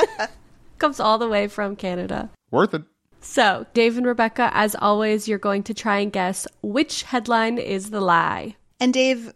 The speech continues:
Speaker 3: you know, there aren't actually any rewards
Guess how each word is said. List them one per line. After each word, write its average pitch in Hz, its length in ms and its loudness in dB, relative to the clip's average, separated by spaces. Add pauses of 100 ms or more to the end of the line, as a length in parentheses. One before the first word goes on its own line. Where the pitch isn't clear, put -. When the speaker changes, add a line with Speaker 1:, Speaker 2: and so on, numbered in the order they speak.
Speaker 3:
you 240 140 0
know, 226 160 4
there 226 280 0
aren't 247 300 2
actually 180 720 0
any 175 560 -2
rewards 185 1000 -2